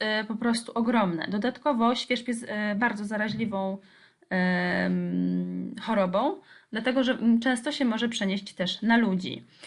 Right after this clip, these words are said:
Jeżeli takiego świerzba, e, mamy, mm, w naszej owczarni, to on bardzo szybko się też przenosi z jednego osobnika na drugi. E, i dosyć ciężko jest się tego pozbyć, natomiast trzeba działać bardzo szybko,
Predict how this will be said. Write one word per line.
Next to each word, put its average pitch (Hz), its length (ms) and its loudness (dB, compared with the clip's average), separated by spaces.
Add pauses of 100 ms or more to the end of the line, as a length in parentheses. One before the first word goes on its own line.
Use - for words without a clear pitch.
(260)
Jeżeli 262 500 4
takiego 240 400 0
świerzba, 196 720 2
e, 190 340 4
mamy, 202 440 4 (280)
mm, 185 360 2
w 202 60 -2
naszej 220 480 2
owczarni, 190 580 0
to 233 80 -2
on 233 160 6
bardzo 240 340 2
szybko 226 340 -8
się 214 120 -10
też 202 140 -6
przenosi 196 380 -4
z 185 60 -6
jednego 190 340 -4
osobnika 196 500 -4
na 180 120 -2
drugi. 180 480 -6 (680)
E, 214 440 4 (160)
i 277 140 2
dosyć 302 300 0
ciężko 262 380 0
jest 226 280 0
się 233 100 -4
tego 214 240 -4
pozbyć, 190 560 0
natomiast 233 400 0
trzeba 202 260 -2
działać 190 260 0
bardzo 247 300 2
szybko, 233 580 -2